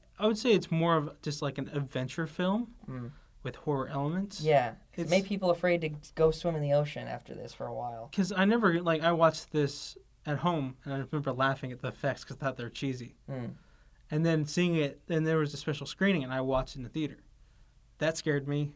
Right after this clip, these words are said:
Speaker 1: 'cause people react to it.
Speaker 2: Sure.
Speaker 1: You're not expecting a giant shark to jump out of the water.
Speaker 2: Yeah.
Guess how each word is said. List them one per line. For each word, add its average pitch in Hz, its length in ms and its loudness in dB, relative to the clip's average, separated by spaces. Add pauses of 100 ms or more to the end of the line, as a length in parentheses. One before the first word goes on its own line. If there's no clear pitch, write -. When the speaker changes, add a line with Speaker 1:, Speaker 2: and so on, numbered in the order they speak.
(140)
Speaker 1:
'cause 147 240 -4 (500)
people 190 380 0 (180)
react 202 320 0
to 117 200 -4
it. - 100 -20 (120)
Speaker 2:
Sure. 131 340 -6 (180)
Speaker 1:
You're 165 120 2
not 180 100 4
expecting 180 320 0
a 156 40 2
giant 160 340 0
shark 156 260 0
to - 80 -18
jump 160 180 -2
out 135 80 2
of 131 60 0
the 131 60 -2
water. 127 360 -2 (920)
Speaker 2:
Yeah. 117 240 -8